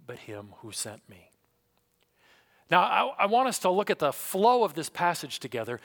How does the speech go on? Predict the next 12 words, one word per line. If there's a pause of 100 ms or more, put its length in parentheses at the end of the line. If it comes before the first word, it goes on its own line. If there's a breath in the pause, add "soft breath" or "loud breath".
(180 loud breath)
so
that
we
can
all
be
appropriately
frustrated
with
the
disciples
together.